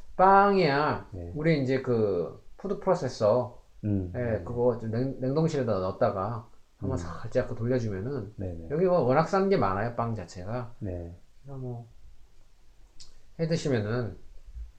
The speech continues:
Speaker 1: 좋을 것 같아요. 뭐, 고기, 예, 뭐,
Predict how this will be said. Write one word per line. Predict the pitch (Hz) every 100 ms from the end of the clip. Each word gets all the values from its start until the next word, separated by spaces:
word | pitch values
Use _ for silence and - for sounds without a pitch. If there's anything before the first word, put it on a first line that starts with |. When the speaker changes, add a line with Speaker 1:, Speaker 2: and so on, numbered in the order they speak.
| - - - -
Speaker 1:
좋을 | - 139 143
것 | 104
같아요. | - - 85
뭐, | 85 87 85 -
고기, | 117 131 117 - - - 113
예, | 113 98 85 - 98
뭐, | 101 92